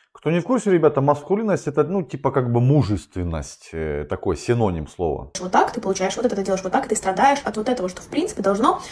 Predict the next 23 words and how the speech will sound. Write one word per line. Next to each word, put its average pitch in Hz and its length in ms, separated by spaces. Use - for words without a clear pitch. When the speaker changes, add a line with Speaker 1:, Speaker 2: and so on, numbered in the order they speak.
Speaker 2:
было 262 280
раскрутить 247 360
некоторые 233 240
шестеренки 294 420
у 220 80
токсично-маскулинных 208 840
мужчин, 202 260
что - 140
в - 80
первую 185 340
очередь 262 360
они 208 100
несут 185 200
вред 190 200
самим 175 200
себе. 165 240
Но 127 160
они, 269 240
как 311 180
всегда, 277 300
не 294 160
поняли 294 420
ничего. 180 800